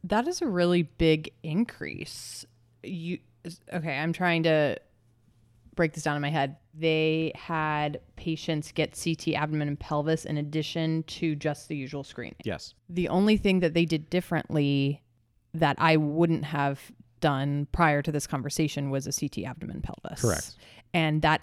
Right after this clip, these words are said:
Speaker 1: increased their diagnosis from fifty percent to seventy percent.
Speaker 2: Roughly, yes.
Speaker 1: Roughly. Up by twenty percent.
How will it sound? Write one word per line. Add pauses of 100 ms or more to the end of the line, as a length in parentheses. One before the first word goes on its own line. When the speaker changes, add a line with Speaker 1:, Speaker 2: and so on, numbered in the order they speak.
Speaker 1:
increased (120)
their (880)
diagnosis
from
fifty
percent (100)
to
seventy
percent. (280)
Speaker 2:
Roughly,
yes.
Speaker 1:
Roughly. (520)
Up
by
twenty
percent.